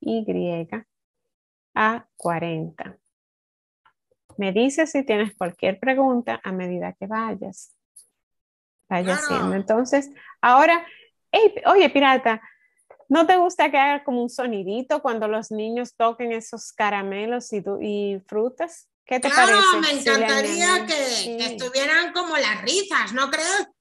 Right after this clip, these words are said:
Speaker 1: Exacto, pues vamos a ponerle, mira, me encanta esa idea de ponerle un sonido. Este es de aplauso, pero también podemos escoger uno de moneditas, así como cling,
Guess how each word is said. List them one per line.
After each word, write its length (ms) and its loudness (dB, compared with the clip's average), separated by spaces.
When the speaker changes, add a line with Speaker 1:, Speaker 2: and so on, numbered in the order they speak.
Speaker 1:
Exacto, 1160 -6
pues 180 -6
vamos 340 -6
a 80 -2
ponerle, 480 -2
mira, 320 0
me 100 2
encanta 480 -4
esa 240 -6
idea 560 -6
de 160 -8
ponerle 540 -6
un 60 -8
sonido. 640 -4
Este 320 8
es 140 8
de 60 8
aplauso, 840 6
pero 220 6
también 560 2
podemos 440 -2
escoger 760 -2
uno 360 -2
de 300 -4
moneditas, 920 -6
así 280 -10
como 300 -8
cling, 400 2